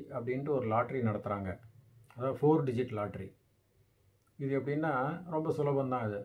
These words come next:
அதாவது நீங்க ஒரு நாலு நம்பர்னு வந்து நீங்க செலக்ட் பண்ணணும். உங்களுடைய லக்கி நம்பர் எதுவோ நாலு நம்பர் நீங்க செலக்ட் பண்ணணும். இப்ப கவர்மெண்ட்ல வந்து ஒரு ரிசல்ட் அனௌன்ஸ் பண்ணுவாங்க. வின்னிங் நம்பர்னு சொல்லிட்டு அவங்க ஒரு நாலு நம்பர் அனௌன்ஸ் பண்ணுவாங்க.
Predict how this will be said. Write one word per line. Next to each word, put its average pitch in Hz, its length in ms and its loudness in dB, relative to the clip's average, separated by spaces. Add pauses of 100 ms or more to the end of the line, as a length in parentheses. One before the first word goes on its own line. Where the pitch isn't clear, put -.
(800)
அதாவது 143 440 2 (140)
நீங்க 135 300 0
ஒரு 127 180 -2
நாலு 135 300 4
நம்பர்னு 135 460 2
வந்து 131 160 -2
நீங்க 127 240 -2 (400)
செலக்ட் 123 360 -2
பண்ணணும். 98 300 -8
உங்களுடைய 110 460 -2
லக்கி 107 300 -2
நம்பர் 110 280 -2
எதுவோ 113 340 -4
நாலு 113 280 0
நம்பர் 107 260 -4
நீங்க 110 220 -6
செலக்ட் - 340 -10
பண்ணணும். - 300 -12 (1700)
இப்ப - 200 -10
கவர்மெண்ட்ல 180 520 2
வந்து 156 260 2 (280)
ஒரு 147 180 2
ரிசல்ட் 185 340 0
அனௌன்ஸ் 139 300 0
பண்ணுவாங்க. 110 380 -2 (160)
வின்னிங் 165 320 0
நம்பர்னு 127 440 -2
சொல்லிட்டு 117 320 -2
அவங்க 147 240 2
ஒரு 127 160 2
நாலு 110 220 2
நம்பர் 107 260 0
அனௌன்ஸ் 107 300 -4
பண்ணுவாங்க. 98 320 -10